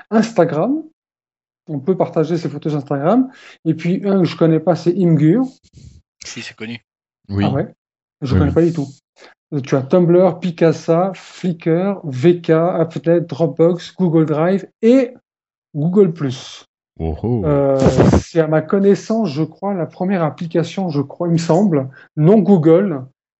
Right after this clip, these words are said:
Speaker 1: qui permet de partager son contenu sur Google Plus. Je crois que vous pouvez chercher à peu près partout,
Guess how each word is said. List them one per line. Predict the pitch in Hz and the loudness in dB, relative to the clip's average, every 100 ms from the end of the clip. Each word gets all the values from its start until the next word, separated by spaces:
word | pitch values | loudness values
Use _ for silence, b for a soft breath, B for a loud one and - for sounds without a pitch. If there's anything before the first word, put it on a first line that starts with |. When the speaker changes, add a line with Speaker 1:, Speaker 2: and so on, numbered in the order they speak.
| _ | _
Speaker 1:
qui | 160 | -8
permet | 165 175 196 185 | -2 -2 -2 -4
de | 147 | -4
partager | 135 175 - 175 156 208 | -4 -6 -2 -2 0 -2
son | - 143 | -4 -6
contenu | 180 170 170 196 | -4 -4 -2 -4
sur | - | -2
Google | 139 156 165 160 | -2 2 2 0
Plus. | 143 131 - - _ b b _ | -6 -10 -12 -20 _ b b _
Je | - | -10
crois | - 196 | -4 -2
que | - | -2
vous | 135 | -4
pouvez | 165 175 | 0 2
chercher | 190 208 180 - | 2 0 -4 0
à | 170 | -2
peu | 165 | -2
près | 175 196 | -4 -4
partout, | 185 - - 165 208 226 | -4 -8 -6 -4 -2 -4